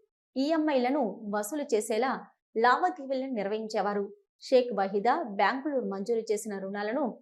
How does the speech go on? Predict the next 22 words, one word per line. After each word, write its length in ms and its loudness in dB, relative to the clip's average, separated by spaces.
సగం 340 2
స్వాహా 380 -2
చేసి 400 0
మిగతా 280 -2
మొత్తాన్నిచ్చి 800 -2
దగా 280 2
చేశారు. 460 0
షేక్ 360 6
వహీదా, 520 0
అయితే 420 2
దాదాపు 500 0
మహిళలిచ్చిన 840 -2
ఈఎంఐల 520 4
డబ్బును 440 0
కూడా 220 -2
కాజేశారామె. 800 -2
బ్యాంక్ 340 -2
అధికారులు 640 -2
ఈఎంఐలు 480 -2
కట్టమని 640 -6
పొదుపు 260 4
మహిళలకు 540 0